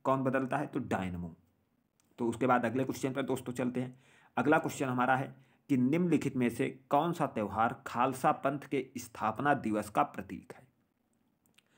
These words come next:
तो इसमें हमारे ऑप्शन है दोस्तों होला मोहल्ला, लोहड़ी, बैसाखी, गुरु नानक जयंती। तो इसमें दोस्तों हमारा राइट आंसर क्या हो जाएगा?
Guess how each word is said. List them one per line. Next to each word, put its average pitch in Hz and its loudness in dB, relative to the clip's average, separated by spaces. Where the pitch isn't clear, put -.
तो 123 0
इसमें 131 -2
हमारे 120 4
ऑप्शन 120 2
है 139 -2
दोस्तों 139 -6
होला 139 6
मोहल्ला, 135 2
लोहड़ी, 117 4
बैसाखी, 117 0
गुरु 131 0
नानक 117 0
जयंती। 87 -4
तो 120 0
इसमें 143 0
दोस्तों 143 2
हमारा 123 2
राइट 135 2
आंसर 139 0
क्या 135 0
हो 139 2
जाएगा? 135 -2